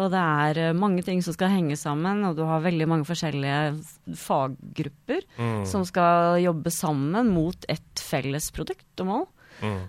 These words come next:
Speaker 1: Så ja, det er noen dager som er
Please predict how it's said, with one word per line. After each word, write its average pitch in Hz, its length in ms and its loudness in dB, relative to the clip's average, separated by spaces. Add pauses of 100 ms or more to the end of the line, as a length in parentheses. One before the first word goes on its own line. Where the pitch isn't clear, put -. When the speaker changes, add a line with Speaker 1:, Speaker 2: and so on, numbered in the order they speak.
Speaker 1:
Så 208 1000 2 (340)
ja, 208 280 4 (220)
det 302 100 4
er 262 640 4
noen 202 300 4
dager 196 260 6
som 196 440 2
er 170 520 4